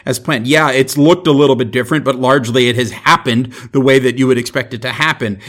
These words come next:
And now we get to that place with the draft behind us, where now the N F L enters this period where it's gonna be treading water a little bit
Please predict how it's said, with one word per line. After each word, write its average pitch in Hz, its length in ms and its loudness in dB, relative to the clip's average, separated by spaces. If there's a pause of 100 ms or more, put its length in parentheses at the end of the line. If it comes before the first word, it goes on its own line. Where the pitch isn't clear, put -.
(120)
And 120 200 0
now 151 280 6
we 160 160 6
get 123 240 -2
to 147 80 -4
that 120 180 -2
place 143 320 0
with 131 120 -4
the 104 80 -6
draft 117 500 -4
behind 104 340 -4
us, 104 160 -4 (380)
where 104 160 -6
now 120 360 2
the 160 200 -2
N 160 80 -2
F 151 160 -4
L 147 180 0
enters 135 320 -2
this 123 160 -4
period 127 420 2
where 123 280 -2
it's - 360 -4
gonna 127 380 -2
be 123 140 0
treading 123 580 -2
water 127 400 2
a 117 80 -2
little 113 220 -4
bit 107 400 -4